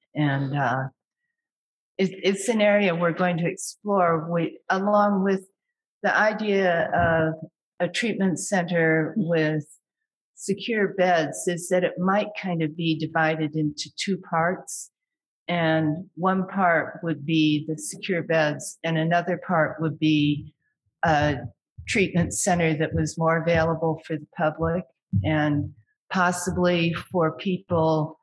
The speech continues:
who are in the secure beds to then transfer to it, which would then give us access to some, um, Medicaid money, which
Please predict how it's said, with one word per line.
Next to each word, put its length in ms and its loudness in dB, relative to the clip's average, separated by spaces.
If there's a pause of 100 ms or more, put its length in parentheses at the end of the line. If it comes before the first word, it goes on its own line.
(260)
who 100 0
are 320 2
in 260 2
the 440 2
secure 520 -2
beds 680 0 (220)
to 360 0
then 320 0
transfer 640 -4 (260)
to 200 0
it, 140 2 (440)
which 260 0
would 140 -2
then 220 2
give 160 0
us 240 2
access 640 -2
to 200 -2
some, 720 0
um, 260 -2 (120)
Medicaid 560 -2
money, 280 -8 (840)
which 340 -4